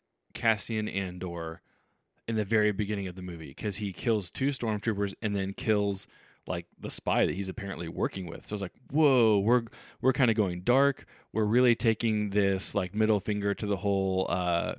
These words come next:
who shot first between Han, you know, back in A New Hope,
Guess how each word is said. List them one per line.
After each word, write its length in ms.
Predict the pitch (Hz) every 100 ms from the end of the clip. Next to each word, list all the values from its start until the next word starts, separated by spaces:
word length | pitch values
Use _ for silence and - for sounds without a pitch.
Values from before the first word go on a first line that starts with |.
| -
who 140 | 117
shot 280 | 107 107 85
first 240 | 104 98 104
between 320 | - 95 87
Han, 520 | 104 98 98 98 95 - - - _ -
you 80 | 107
know, 120 | 95
back 260 | 98 98
in 300 | 104 98 95 -
A 100 | 101
New 180 | 101
Hope, 440 | 92 107 98 -